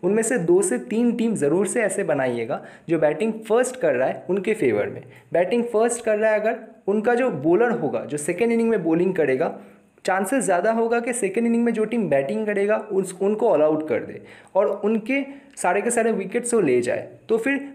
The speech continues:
batting जो first कर रहे हैं, उनके जो bowlers हैं, उनको आप सीवीसी try कर सकते हो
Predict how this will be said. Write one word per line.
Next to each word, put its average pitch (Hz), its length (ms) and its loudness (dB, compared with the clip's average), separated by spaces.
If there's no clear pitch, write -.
batting 165 420 0
जो 254 100 0
first 247 460 0
कर 156 140 2
रहे 117 160 -2
हैं, - 180 -8
उनके 214 280 0
जो 240 120 2
bowlers 175 520 0
हैं, 233 260 -8
उनको 196 320 0
आप 233 360 -2
सीवीसी 202 460 0
try 175 240 0
कर 180 180 0
सकते 175 380 -2
हो 240 120 -8